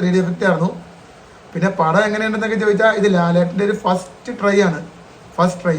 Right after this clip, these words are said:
ഫസ്റ്റ് ടൈം ആണ് ലാലേട്ടൻ ഒരു ഡയറക്ഷനിലേക്ക് വരുന്നത്. അതിൻ്റെതായ കുറച്ച് പോരായ്മയൊക്കെ ഉണ്ട്. എങ്കിലും ഇത് ഈ റിവ്യൂസിലൊക്കെ പലരും പറഞ്ഞ പോലെ അങ്ങനെ ഇത് ലാലേട്ടൻ്റെ ലാസ്റ്റ് ഡയറക്ഷൻ അങ്ങനെ ഒന്നും പറയാൻ പറ്റൊന്നുമില്ല. ഇത്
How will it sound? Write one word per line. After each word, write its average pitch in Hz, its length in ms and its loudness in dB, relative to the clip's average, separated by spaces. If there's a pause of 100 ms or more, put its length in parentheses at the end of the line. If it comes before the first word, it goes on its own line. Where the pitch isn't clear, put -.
(160)
ഫസ്റ്റ് 170 240 -2
ടൈം 208 200 2
ആണ് 208 140 0
ലാലേട്ടൻ 185 400 0
ഒരു 175 140 2
ഡയറക്ഷനിലേക്ക് 180 580 0
വരുന്നത്. 165 280 0 (520)
അതിൻ്റെതായ 165 560 2
കുറച്ച് 196 260 0
പോരായ്മയൊക്കെ 196 640 2
ഉണ്ട്. 170 120 2 (540)
എങ്കിലും 208 360 0
ഇത് 240 120 4 (680)
ഈ - 20 0 (380)
റിവ്യൂസിലൊക്കെ 190 680 0
പലരും 180 300 2
പറഞ്ഞ 180 180 2
പോലെ 185 180 2
അങ്ങനെ 180 220 0
ഇത് 180 160 2
ലാലേട്ടൻ്റെ 170 440 0
ലാസ്റ്റ് 175 500 0
ഡയറക്ഷൻ 175 360 2 (100)
അങ്ങനെ 175 220 0
ഒന്നും 185 160 2
പറയാൻ 175 200 2
പറ്റൊന്നുമില്ല. 165 340 -2 (640)
ഇത് 165 100 0